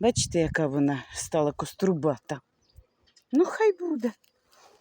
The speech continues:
Ця ще тримається, але я її формую. Оцей ніс, оце чоло, оце рот. Отут треба ще вистригти. Отут очі будуть. Це я, м,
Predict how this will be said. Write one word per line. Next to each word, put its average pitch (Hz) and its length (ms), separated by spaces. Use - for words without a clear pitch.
Ця 254 160
ще 240 220
тримається, 214 760
але 214 220
я 254 180
її 240 440
формую. 226 640
Оцей 220 360
ніс, 214 460
оце 214 440
чоло, 180 560
оце 220 340
рот. 175 440
Отут 170 300
треба 151 260
ще 143 220
вистригти. 175 580
Отут 208 400
очі 156 400
будуть. 131 540
Це 247 240
я, 220 260
м, 175 400